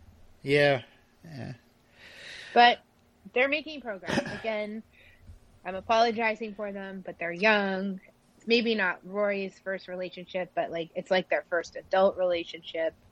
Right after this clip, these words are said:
Speaker 2: They're learning,
Speaker 1: Right.
Speaker 2: evolving.
Speaker 1: Right. Uh, I called this chapter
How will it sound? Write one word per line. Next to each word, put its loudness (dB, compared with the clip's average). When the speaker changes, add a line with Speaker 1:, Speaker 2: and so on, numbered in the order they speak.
Speaker 2:
They're 2
learning, -2
Speaker 1:
Right. 0
Speaker 2:
evolving. 2
Speaker 1:
Right. -2
Uh, 12
I 4
called 2
this 4
chapter 4